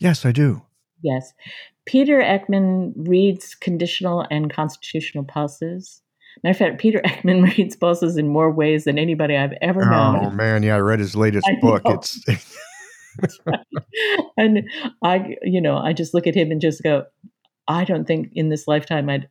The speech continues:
Speaker 2: could ever do that." So he, he reads the constitutional pulse further up the arm and the conditional pulse is at the wrist where we typically raise. And he treats people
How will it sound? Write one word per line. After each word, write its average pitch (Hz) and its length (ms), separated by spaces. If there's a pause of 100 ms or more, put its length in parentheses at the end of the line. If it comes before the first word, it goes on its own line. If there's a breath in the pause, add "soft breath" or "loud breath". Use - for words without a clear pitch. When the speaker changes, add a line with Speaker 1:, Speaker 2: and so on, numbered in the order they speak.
(140)
Speaker 2:
could 160 140
ever 156 200
do 147 180
that." 139 220 (480 loud breath)
So 190 260
he, 214 200 (200)
he 220 220
reads 233 520
the 185 300
constitutional 226 880
pulse - 520 (120)
further 226 340
up 208 200
the 170 160
arm 143 380 (600)
and 156 160
the 139 60
conditional 151 400
pulse 139 340
is 139 140
at 127 120
the 131 80
wrist 131 360
where 131 160
we 127 280
typically - 680
raise. 131 340 (580)
And 160 220
he 202 180
treats 220 420
people 165 640